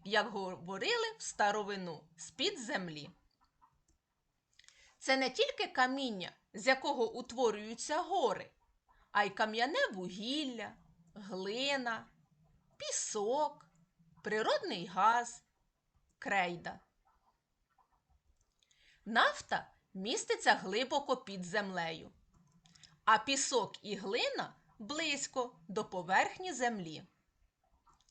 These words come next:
Найбільш поширеніші породи — глина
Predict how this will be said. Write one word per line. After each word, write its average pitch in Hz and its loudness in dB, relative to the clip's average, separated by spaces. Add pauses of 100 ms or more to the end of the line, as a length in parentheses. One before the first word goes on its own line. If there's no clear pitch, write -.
(440)
Найбільш 269 2
поширеніші 359 0
породи — 208 0 (200)
глина 226 -2